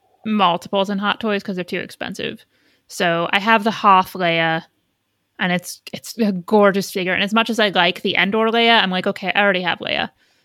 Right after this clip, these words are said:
so that's fine." Um, I'd like to get a Han, but either they're sold out or there's the one you can get, but I don't like the, um,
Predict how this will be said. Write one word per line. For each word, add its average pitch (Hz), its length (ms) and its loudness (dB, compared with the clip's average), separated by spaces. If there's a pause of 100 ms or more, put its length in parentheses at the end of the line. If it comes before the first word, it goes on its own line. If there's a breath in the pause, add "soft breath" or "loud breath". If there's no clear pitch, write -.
so 175 400 -6 (140)
that's 165 360 -2
fine." - 440 -4 (460 loud breath)
Um, 220 440 8 (1900 loud breath)
I'd 233 240 4
like 240 420 4
to 320 100 0
get 311 140 2
a 285 100 6
Han, 233 840 4
but 202 360 4
either 208 360 4
they're 185 480 2 (140)
sold 208 420 0
out 208 320 4
or 196 160 4
there's 185 240 -2
the 196 100 0
one 190 200 2
you 190 80 0
can 190 160 -2
get, 185 200 -2
but 185 80 -2
I 175 80 0
don't 180 320 -2
like 180 300 -2
the, 170 160 -4
um, 160 260 -4